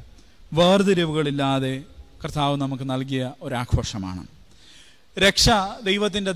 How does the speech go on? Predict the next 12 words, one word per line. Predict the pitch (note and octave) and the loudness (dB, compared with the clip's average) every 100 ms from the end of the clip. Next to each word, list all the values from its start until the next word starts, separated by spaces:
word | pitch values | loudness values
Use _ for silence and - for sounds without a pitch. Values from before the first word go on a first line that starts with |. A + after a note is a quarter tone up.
| F3 | 2
ദാനമാണ് | F#3 G3+ F#3 F3+ F3 | 2 2 2 0 0
എന്ന് | E3+ E3 | 0 0
പറയുന്നത് | D#3 D#3 D#3 C#3 | 0 -2 -2 -2
പോലെ | C3+ A#2+ A2+ A#2+ - - - - - - - - F#3 | -2 -2 -6 -8 -16 -20 -20 -20 -20 -20 -20 -4 2
ഈ | G3+ | 2
വിശുദ്ധ | A#3+ A#3 G#3+ F3 | 4 2 2 0
കുർബാനയും | E3+ E3 D#3+ D3 C#3 E3 - - | 0 0 0 -2 -6 -10 -18 -16
കർത്താവിൻ്റെ | D3 D#3 D3 C#3+ C3 | -6 -2 0 -2 -4
ഒരു | C3 B2 | -4 -4
ദാനമാണ്. | A#2 A2+ G2+ G2+ - - - - - - - | -4 -4 -6 -8 -12 -20 -20 -20 -20 -14 0
കഴിഞ്ഞ | F#3 G3 G3 | 2 4 4
ആഴ്ച | G3+ - | 4 2